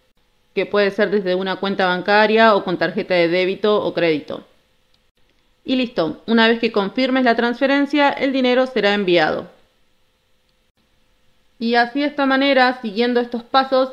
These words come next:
es como puedes enviar dinero a un recluso por medio de Western Union.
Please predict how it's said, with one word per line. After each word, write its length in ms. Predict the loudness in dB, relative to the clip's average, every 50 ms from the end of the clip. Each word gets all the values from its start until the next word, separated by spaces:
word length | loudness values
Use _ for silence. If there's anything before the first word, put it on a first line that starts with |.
| -8
es 120 | -12 -12 -6
como 280 | -4 -2 0 0 0
puedes 260 | 2 2 2 2 0 0
enviar 440 | 0 0 2 2 4 4 4 4
dinero 360 | 2 2 2 2 2 4 4 4
a 80 | 4
un 140 | 4 2 2
recluso 720 | 2 0 0 0 -2 -2 -4 -2 0 0 0 0 0 -2
por 160 | -2 0 0 0
medio 300 | -2 0 0 2 2 2
de 80 | 2
Western 420 | 2 2 0 0 0 -2 -2 -2 -2 -4
Union. 440 | -4 -4 -2 -2 -2 -4 -6 -8